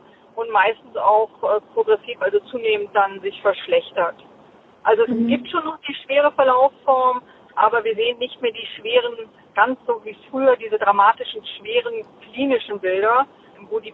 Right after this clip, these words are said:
Speaker 1: Pferde wirklich dann, äh, mit einer hochgradigen Atemnot dem Tierarzt vorgestellt wurden. Das sehen wir relativ selten. Das kann natürlich immer mal vorkommen,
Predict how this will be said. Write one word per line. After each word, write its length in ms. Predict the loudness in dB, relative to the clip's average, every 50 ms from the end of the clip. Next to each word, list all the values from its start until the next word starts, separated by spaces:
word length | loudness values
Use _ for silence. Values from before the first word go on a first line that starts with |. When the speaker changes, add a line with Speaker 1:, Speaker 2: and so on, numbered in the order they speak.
| -6 0
Speaker 1:
Pferde 260 | 2 2 2 2 0
wirklich 300 | 0 -2 -2 -6 -10 -2
dann, 180 | 2 0 2 0 -2 -16 -12 -6
äh, 240 | -4 -2 0 0 -2
mit 200 | -4 -8 -14 -10
einer 320 | -6 -4 -2 -2 -2 -4 -8 -14 -20 _ _ _ _ -8 2
hochgradigen 760 | 4 4 4 4 2 2 4 6 6 6 4 2 2 -2 0
Atemnot 640 | 2 4 4 4 2 -2 -8 -6 -2 0 -2 -2 -2 -8 -20 -20 -20 -20 -20 _ _ _ -8
dem 180 | -8 -8 -8 -6
Tierarzt 260 | -2 0 0 0 0 -4 -4
vorgestellt 420 | -4 -2 -2 -2 -4 -4 -8 -8 -8 -8
wurden. 160 | -8 -8 -6 -6
Das 140 | -8 -6 -2
sehen 180 | -2 -2 0
wir 120 | 0 0 2
relativ 360 | 2 0 0 -2 -6 -12 -12 -6
selten. 300 | -4 -4 -4 -4 -6 -8
Das 140 | -12 -12 -8
kann 140 | -2 0 2
natürlich 280 | 2 2 0 -4 -14 -10
immer 200 | -4 -4 -2 2
mal 180 | 2 0 0 0 -2
vorkommen, 480 | 0 0 0 2 2 0 0 0 -2